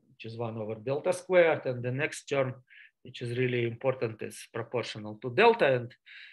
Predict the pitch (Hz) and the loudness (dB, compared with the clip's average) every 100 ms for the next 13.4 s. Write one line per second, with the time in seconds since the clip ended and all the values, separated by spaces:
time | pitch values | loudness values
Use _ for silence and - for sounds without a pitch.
0 | _ _ - 135 131 151 143 143 139 156 | _ _ -2 0 2 2 2 2 2 2
1 | 196 214 175 143 147 151 143 147 - 127 | 4 4 2 0 0 0 -2 -6 -6 -4
2 | 120 131 131 127 - _ _ - _ _ | -2 -2 0 -2 -4 _ _ -20 _ _
3 | - - - 127 127 - 135 127 123 120 | -16 -8 -2 0 0 0 0 0 -2 -6
4 | _ _ _ _ - 113 117 143 156 147 | _ _ _ _ -6 -4 0 4 4 4
5 | 135 - 175 165 131 - - _ _ _ | 0 4 8 8 6 -2 -18 _ _ _
6 | _ - 117 117 113 - 135 131 131 123 | _ -8 -4 -4 -2 4 4 4 0 -2
7 | 120 131 120 120 - 147 131 - 110 104 | 2 2 2 -4 -4 -6 -6 -8 -8 -8
8 | - - _ _ _ _ _ - - - | -16 -20 _ _ _ _ _ -20 -20 -14
9 | 113 113 - 120 110 120 113 135 214 220 | -12 -12 -8 -8 -4 -4 -2 2 4 4
10 | 202 - - _ - - _ _ 117 131 | 2 0 -14 _ -20 -20 _ _ -4 4
11 | 175 185 - _ _ 135 131 127 120 - | 4 4 0 _ _ -2 0 0 -4 -10
12 | _ _ _ - 120 120 123 123 180 - | _ _ _ -6 -2 0 2 4 4 2
13 | 147 151 135 - | -2 -2 -2 -8